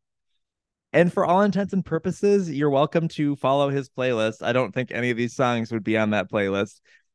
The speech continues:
Simon, if you're listening, maybe listen to Bitches Back, Dress You Up. It slaps. Your I Love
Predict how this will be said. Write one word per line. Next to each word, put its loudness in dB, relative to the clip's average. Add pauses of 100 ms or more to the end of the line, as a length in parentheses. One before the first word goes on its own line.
(120)
Simon, 6
if 4
you're 6
listening, 2 (320)
maybe 2
listen 0
to -2 (100)
Bitches -2
Back, -2
Dress -4
You 0
Up. 2 (500)
It 4
slaps. 0 (680)
Your 8
I 6
Love 4